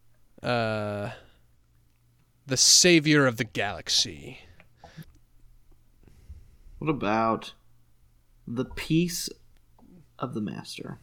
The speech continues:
Speaker 1: Ooh, I actually think that's great. Peace of the master. And it's also good because so many Star Wars episodes are, have of the,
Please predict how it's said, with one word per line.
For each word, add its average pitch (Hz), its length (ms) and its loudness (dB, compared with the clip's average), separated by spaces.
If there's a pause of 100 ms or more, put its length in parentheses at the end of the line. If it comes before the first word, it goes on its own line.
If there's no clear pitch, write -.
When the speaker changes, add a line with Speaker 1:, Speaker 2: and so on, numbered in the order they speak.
(1300)
Speaker 1:
Ooh, 123 400 -8 (240)
I 147 60 -10
actually 120 340 -10
think 117 220 -14
that's - 160 -12
great. - 220 -10 (1600)
Peace - 680 -16 (140)
of 113 460 -12 (200)
the 113 340 -8 (180)
master. 113 520 -6
And 123 220 -4
it's - 120 -6
also 147 240 -4
good 139 220 0
because 120 380 -2
so - 200 2
many 123 200 -2
Star 117 180 -4
Wars 120 160 -2
episodes 117 360 -6
are, 110 240 -6
have 123 280 -10
of 120 300 -6
the, 113 320 -2